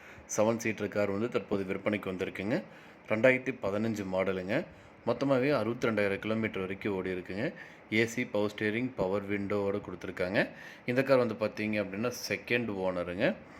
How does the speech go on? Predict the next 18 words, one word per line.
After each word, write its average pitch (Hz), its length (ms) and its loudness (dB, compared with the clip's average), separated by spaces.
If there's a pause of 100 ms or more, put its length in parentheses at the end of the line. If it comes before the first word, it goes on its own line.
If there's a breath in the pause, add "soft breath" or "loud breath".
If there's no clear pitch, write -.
(300 loud breath)
இந்த 123 160 2
கார் 127 180 4
வந்து 117 180 2
பார்த்தீங்கன்னா, 110 280 0
வந்திருக்க 104 240 0
லொகேஷன் 113 400 -4
கோயம்புத்தூர் 101 440 0
மாவட்டத்துல 90 420 -2
இருக்குங்க. 98 400 -4
கார் 117 280 2
வந்து 117 160 0
நல்லா 107 180 0
மெயின்டெயின் 101 460 -2
பண்ணியிருக்காங்க. 92 520 -2 (540 loud breath)
ஓட்டுறதுக்கெல்லாம் 110 500 4
வந்து 107 180 0
நல்லாவே 98 420 2
இருக்குதுங்க. 92 460 -2